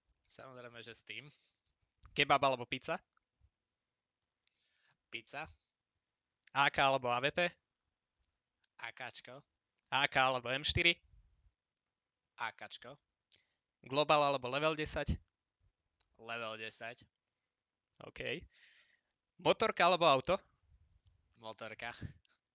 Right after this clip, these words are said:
Speaker 2: Futbal alebo hokej?
Speaker 1: Futbal.
Speaker 2: fifa alebo N H L?
Speaker 1: fifa.
Speaker 2: Rock alebo rap?
Speaker 1: Rock.
Speaker 2: Keď sa bavíme o počúvaní hudby,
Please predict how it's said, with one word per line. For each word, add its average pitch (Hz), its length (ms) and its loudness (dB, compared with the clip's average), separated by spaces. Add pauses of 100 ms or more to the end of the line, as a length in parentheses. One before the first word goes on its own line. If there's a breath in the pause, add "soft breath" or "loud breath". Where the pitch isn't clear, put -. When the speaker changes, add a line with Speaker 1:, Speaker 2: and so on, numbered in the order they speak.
(100)
Speaker 2:
Futbal 135 320 2
alebo 123 320 2
hokej? 156 320 -2 (1300)
Speaker 1:
Futbal. 120 400 -6 (880)
Speaker 2:
fifa 135 320 0
alebo 120 240 -4
N 127 80 -4
H 165 240 0
L? 202 40 -4 (1200)
Speaker 1:
fifa. 117 400 -16 (960)
Speaker 2:
Rock 139 440 2
alebo 139 280 2
rap? 131 200 2 (1080)
Speaker 1:
Rock. 107 320 -18 (560)
Speaker 2:
Keď - 160 -4
sa 160 80 -2
bavíme 143 320 2
o 139 80 2
počúvaní 135 480 -2
hudby, 123 280 -12